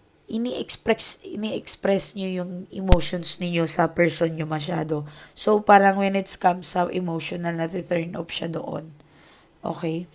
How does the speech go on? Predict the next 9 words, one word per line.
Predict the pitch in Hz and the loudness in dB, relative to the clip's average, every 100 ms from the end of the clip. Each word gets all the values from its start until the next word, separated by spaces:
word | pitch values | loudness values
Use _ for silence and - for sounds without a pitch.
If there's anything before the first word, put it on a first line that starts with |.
| - - - - - - _ - | -16 -16 -16 -16 -20 -20 _ -10
Masyado | 202 196 190 185 | -4 -2 -2 -2
kang | 196 190 | -6 -8
iyakin, | - 202 196 202 - 208 208 208 | -4 2 2 2 -2 -2 -2 -4
masyado | 196 180 180 180 | -6 -4 -4 -2
kang | 185 185 | -4 -6
showy | 165 - 180 180 175 170 | -4 -2 0 0 -2 -2
na | 175 | -2
nahihirapan | 160 151 180 170 165 160 156 175 165 | -2 0 0 0 -2 -4 -4 -8 -8
ka. | - 156 156 | -8 -8 -8